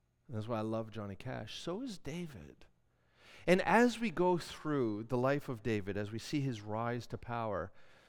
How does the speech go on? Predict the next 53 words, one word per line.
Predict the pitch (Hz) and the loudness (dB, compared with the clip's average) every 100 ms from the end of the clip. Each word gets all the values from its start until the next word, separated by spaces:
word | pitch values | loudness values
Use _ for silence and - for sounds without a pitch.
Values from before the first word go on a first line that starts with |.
| - - _ _ - | -20 -20 _ _ -8
we're | 135 196 | -2 -2
going | 269 269 | 0 -2
to | |
see | 226 - 170 | -2 -2 0
him | 175 170 131 | 2 0 -2
doing | 113 135 156 | -2 -2 -2
things | 147 156 156 156 | -4 -4 -2 -2
that | 131 | -2
are | 127 123 | -2 -2
not | 131 151 170 - | -2 -2 -4 -4
always | 120 127 127 120 | -6 -4 -4 -6
beyond | 123 110 110 | -6 -6 -8
the | |
pale. | - 113 101 95 123 | -10 -8 -8 -8 -8
They're, | 151 160 123 | -6 -6 -4
they're, | 175 175 - | -4 -4 -8
he's | 135 185 | -8 -2
not | 202 240 214 | 2 4 2
always | 165 190 202 190 151 - | 2 4 6 6 6 2
acting | 151 170 165 151 | 2 2 2 2
in | 135 | 4
righteousness. | 131 151 - 113 - 107 - - - | 4 2 -2 -6 -2 -4 -4 -10 -2
You | 202 | -2
cannot | - - 254 285 269 277 262 - | 0 12 12 12 12 12 12 12
always | 254 294 254 185 208 | 12 12 12 12 12
just | - 226 165 | 8 8 8
give | 233 240 | 8 10
him | 240 | 10
the | 226 | 10
best | 175 226 247 - | 12 12 12 6
possible | 226 233 226 226 240 | 10 10 10 6 6
gloss. | 208 233 294 - 82 - - - - - - - - | 10 12 12 8 2 -6 -12 -14 -20 -20 -18 -14 2
You | 247 | 12
can't | 294 294 | 12 12
just | 302 220 | 12 10
read | 277 | 12
that | 269 247 | 12 12
and | |
say, | 240 240 | 12 12
"Well, | 240 240 233 | 12 12 12
it | 220 214 220 220 214 | 12 10 12 12 12
looks | 247 - | 10 10
pretty | - 262 | 6 4
bad, | 185 196 202 220 | 10 12 12 12
but | 208 | 10
let's | 208 226 - | 10 8 6
give | 165 214 214 | 8 10 10
him | 214 | 8
the | 214 | 8
benefit | 202 202 202 | 10 8 8
of | 202 202 | 6 6
the | |
doubt." | 185 254 269 - | 10 12 12 10